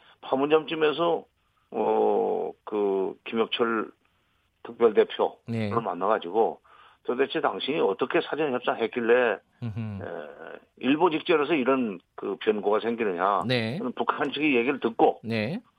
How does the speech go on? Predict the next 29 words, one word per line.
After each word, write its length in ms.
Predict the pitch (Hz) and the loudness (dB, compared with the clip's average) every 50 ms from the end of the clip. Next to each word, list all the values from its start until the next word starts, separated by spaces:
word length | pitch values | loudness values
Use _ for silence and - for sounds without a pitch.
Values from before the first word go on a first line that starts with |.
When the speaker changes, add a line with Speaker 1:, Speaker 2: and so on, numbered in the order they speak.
| _ | _
Speaker 1:
그리고 720 | - 139 143 135 143 151 151 151 147 139 127 117 104 92 - | -8 -6 -4 0 2 4 6 6 6 6 6 4 2 0 -4
미국 380 | 110 127 143 143 151 120 - | -4 -2 -2 -2 -2 -2 -4
비건 320 | - 127 131 127 147 143 139 | -2 -2 2 2 2 2 2
측의 340 | 127 - 143 147 147 135 120 | -2 -6 -6 -4 -2 -2 0
얘기도, 260 | 117 120 135 131 - - _ _ | 0 -2 -4 -6 -10 -14 _ _
비-, 240 | - 123 127 120 - - | -4 -2 -2 -2 -2 -2
에, 120 | 104 101 95 | -2 -2 -2
미국 360 | 92 92 113 127 127 113 - | -2 -2 -2 -2 -2 -2 -4
측 160 | - 127 - | -6 -8 -6
비건 260 | - 113 120 135 131 | -2 0 2 2 2
대표의 360 | 123 123 117 - 135 139 127 110 | 4 2 0 0 -2 -2 0 0
얘기도 220 | 104 117 123 117 | 0 0 -2 -4
듣고, 420 | - 110 - - 135 127 101 - - | -4 -6 -4 0 0 0 0 0 -4
Speaker 2:
네. 260 | 117 113 107 104 107 135 - - - _ _ | -6 -6 -6 -6 -6 -8 -12 -16 -20 _ _
Speaker 1:
그걸 460 | 113 110 107 120 127 127 120 107 90 | -10 -6 -4 -2 0 0 -2 -2 -4
종합을 400 | - 104 107 117 117 123 107 95 104 | -2 -2 0 0 2 0 0 0 0
해가지고 580 | 104 113 110 95 95 104 120 127 127 123 - - _ _ _ _ _ - | 0 2 0 0 -2 -2 -2 -2 -2 -2 -2 -6 _ _ _ _ _ -20
문 120 | - 104 | -8 -6
대통령이 520 | 104 101 - 98 104 104 110 113 110 104 92 - _ _ _ - | -4 -4 -4 -4 -4 -4 -4 -4 -4 -4 -6 -10 _ _ _ -4
다시, 460 | - 107 104 101 143 151 156 - - _ _ _ _ _ _ _ _ _ _ _ _ _ - | -2 -2 -2 -2 -2 -2 -2 -4 -8 _ _ _ _ _ _ _ _ _ _ _ _ _ -16
에, 40 | - - - - | -16 -16 -14 -10
정식으로 760 | - 92 90 90 - 98 104 104 104 107 104 101 95 101 - _ _ _ _ _ - | -8 -8 -6 -6 -8 -8 -6 -4 -2 0 0 0 0 -4 -8 _ _ _ _ _ -12
김정은 380 | - 98 92 92 101 98 95 | -10 -6 -2 0 0 0 0
위원장하고 500 | 92 90 87 85 95 92 90 90 95 98 | -2 -6 -4 -4 -2 -2 -2 -2 -2 -4
통화를 380 | - - - 90 87 90 98 90 | -4 -6 -6 -4 -2 -2 -2 -4
하든지, 720 | - - - - 85 85 82 - - - 156 147 127 117 | -4 -6 -8 -10 -12 -12 -10 -8 -6 -4 -4 -2 -4 -4
Speaker 2:
네. 320 | 123 120 117 110 110 113 131 | -4 -6 -6 -8 -8 -10 -12
Speaker 1:
판문점 420 | - - 110 101 98 98 110 104 | -12 -10 -6 -4 -2 0 0 0
원포인트, 720 | 82 87 98 98 - - 113 110 101 - 120 117 107 104 - | 0 0 -2 -2 -2 -2 -2 -2 -2 -4 -6 -4 -4 -4 -6